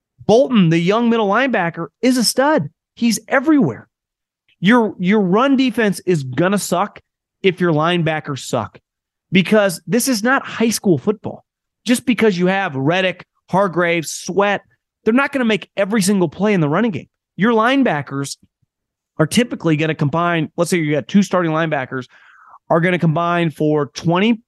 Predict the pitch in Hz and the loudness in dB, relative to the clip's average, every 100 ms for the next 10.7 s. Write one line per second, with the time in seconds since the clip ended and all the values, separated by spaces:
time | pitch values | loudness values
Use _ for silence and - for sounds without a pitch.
0 | _ 196 208 220 220 202 202 262 285 _ | _ -2 -2 -2 -2 -2 0 0 -2 _
1 | _ _ _ _ _ - 202 202 185 180 | _ _ _ _ _ -2 0 2 0 -2
2 | 233 277 220 185 175 151 - 160 170 175 | -2 0 -2 -2 -2 -6 -4 -2 -2 0
3 | 240 - 220 254 208 165 170 175 - _ | -2 -2 -2 -2 -2 -4 -6 -8 -12 _
4 | - 143 208 269 254 262 208 233 269 185 | -4 2 4 4 2 0 0 0 -2 -6
5 | - _ _ _ - 180 214 180 190 247 | -14 _ _ _ 2 4 4 4 2 0
6 | 214 220 202 220 220 170 _ _ - 185 | 0 -2 0 0 -2 -4 _ _ -4 -2
7 | 185 233 226 226 208 196 208 180 - - | 0 0 0 -2 -2 -2 -2 -4 -8 2
8 | 220 240 262 254 277 269 311 359 - _ | 4 4 2 0 0 0 -2 -4 -14 _
9 | _ _ 190 220 233 190 190 185 226 247 | _ _ 0 2 0 0 0 0 0 0
10 | 254 262 262 254 254 277 285 | 0 -2 -4 -4 -2 -2 -2